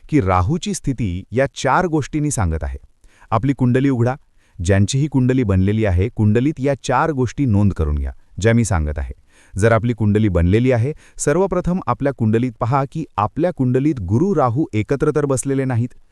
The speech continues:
कारण याला गुरु चांडाल दोष म्हणतात. दुसरे आपण पहा की आपल्या कुंडलीत चंद्रमा राहू एकत्र तर बसलेले नाहीत,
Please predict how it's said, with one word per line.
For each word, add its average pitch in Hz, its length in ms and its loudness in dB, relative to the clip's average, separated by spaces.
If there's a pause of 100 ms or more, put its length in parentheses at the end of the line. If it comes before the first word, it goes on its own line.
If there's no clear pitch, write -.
(260)
कारण 131 200 2
याला 110 420 2
गुरु 117 360 0
चांडाल 123 440 0
दोष 98 260 0
म्हणतात. 73 320 -2 (480)
दुसरे 127 300 0
आपण 170 240 0
पहा 143 260 -2
की 165 100 -2
आपल्या 135 260 -2
कुंडलीत 123 420 0 (300)
चंद्रमा 156 460 2
राहू 165 260 0
एकत्र 143 400 -2
तर 143 80 -2
बसलेले 131 400 0
नाहीत, 117 220 -2